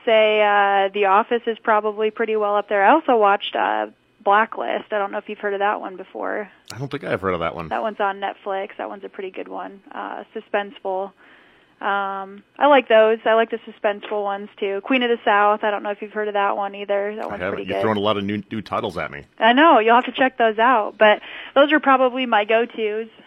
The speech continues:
Speaker 1: Um, and then on top of that, during this time, uh, the golf course was still open,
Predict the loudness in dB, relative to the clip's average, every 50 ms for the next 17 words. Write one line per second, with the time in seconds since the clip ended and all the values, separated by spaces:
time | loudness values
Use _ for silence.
0 | -16 -8 -6 -4 -4 -2 -4 -6 -8 -10 -14 -18 -20 _ _ _ _ _ _ _
1 | _ _ -20 -16 -10 -8 -4 0 0 0 2 2 0 0 0 -2 -2 0 2 4
2 | 4 4 2 0 -2 -6 -6 -6 -6 -8 -10 -10 -10 -8 -6 -6 -6 -6 -8 -10
3 | -8 -6 -4 -2 -2 -2 -2 -2 -2 -4 -6 _ _ _ _ _ _ _ _ -4
4 | 0 4 4 4 4 2 0 -2 -2 -2 -4 -6 -14 -12 -8 -6 -4 -4 -2 -4
5 | -4 -4 -4 -4 -6 -6 -6 -12 -14